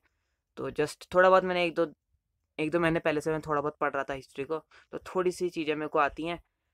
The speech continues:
but गाइस काफ़ी ज़्यादा टेंशन है, काफ़ी ज़्यादा टेंशन ही टेंशन है, <laughs> पता नहीं क्या होगा। तो फिलहाल आज अभी पढ़ाई कर रहा था मैं, ग्यारह बज गए हैं, तो almost बारह बजे तक मैं तैयार हो ही जाता हूँ,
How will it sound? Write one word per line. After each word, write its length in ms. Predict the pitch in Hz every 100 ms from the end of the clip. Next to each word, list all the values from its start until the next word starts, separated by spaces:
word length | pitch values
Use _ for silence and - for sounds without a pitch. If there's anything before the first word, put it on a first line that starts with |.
| _
but 120 | 143 139
गाइस 240 | 151 156
काफ़ी 240 | 156 139 151
ज़्यादा 180 | 147
टेंशन 420 | 147 147 131 143 143
है, 40 |
काफ़ी 360 | 143 139 - 147
ज़्यादा 600 | 147 139 143 139 131 - _ _ - _ _ _ _ _ _ _ _ -
टेंशन 320 | 170 147 151
ही 80 | 151
टेंशन 300 | 147 139 156
है, 400 | 151 160 147 151 - -
<laughs> 280 | - _ _
पता 180 | 156 156
नहीं 140 | 160
क्या 100 | 156
होगा। 160 | 135 160
तो 60 | 180
फिलहाल 380 | 160 139 139 -
आज 280 | 139 147 143
अभी 300 | 139 143 143 - _ _ _ _ - 147
पढ़ाई 200 | 139 139
कर 100 | 139
रहा 80 |
था 120 | 135 147
मैं, 140 | 160 139
ग्यारह 240 | 127 135
बज 160 | 135 -
गए 60 | 147
हैं, 80 |
तो 200 | 147 139
almost 440 | 131 131 135 131 143
बारह 200 | 139 139
बजे 100 | 139
तक 120 | 139
मैं 100 | 143
तैयार 220 | 147 135
हो 60 | 139
ही 80 | 143
जाता 240 | 135
हूँ, 100 | 143